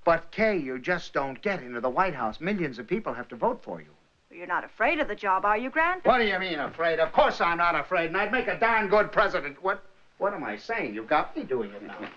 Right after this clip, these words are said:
Speaker 3: Uh, I would like to pause at this moment and take a one-man Gallup poll.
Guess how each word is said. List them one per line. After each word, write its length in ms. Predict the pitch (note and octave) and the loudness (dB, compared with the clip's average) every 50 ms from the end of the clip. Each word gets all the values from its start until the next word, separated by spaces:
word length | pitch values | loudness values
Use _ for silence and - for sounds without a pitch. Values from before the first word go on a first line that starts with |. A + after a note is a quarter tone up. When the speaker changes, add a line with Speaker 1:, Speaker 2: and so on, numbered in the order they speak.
| - - - - - - - - - - - - - - - - - - - - - - - - - | -18 -18 -18 -18 -20 -20 -20 -20 -20 -20 -20 -20 -20 -20 -20 -20 -20 -20 -20 -20 -20 -20 -20 -18 -8
Speaker 3:
Uh, 560 | - F3+ F3+ F3+ F#3 F#3 F3+ F3+ F3 F3 F3 F3 | -6 -2 0 2 4 4 4 6 6 4 4 4
I 120 | F#3 G3 G#3 | 2 0 2
would 180 | G#3 A3 G#3+ A#3 | 0 -2 0 0
like 180 | B3+ B3 - | -2 -2 -2
to 80 | G3+ E3+ | -6 -10
pause 420 | - - - G3 F#3+ F3+ D3+ - | -10 -8 -4 -2 -2 -2 -4 -6
at 120 | - - B2+ | -10 -16 -16
this 200 | G#2 - - A2 | -18 -18 -16 -14
moment 360 | G#2+ G2+ G2 G#2+ B2+ C3+ C3+ | -14 -14 -10 -10 -10 -10 -12
and 100 | C3+ C#3 | -12 -8
take 160 | E3 D#3+ - | -8 -6 -4
a 60 | D3 | -4
one-man 600 | C#3 D3 E3+ F3+ E3 D3+ D3 C3+ C3+ C3 B2 B2 | -2 -2 -2 -4 -4 -2 -2 0 0 -2 -2 -2
Gallup 360 | A2 B2+ B2+ B2+ A#2 - - | -2 0 0 0 0 -4 -8
poll. 400 | - - A#2 G#2+ G2 F#2 F2+ F2 | -12 -8 -6 -6 -6 -6 -10 -14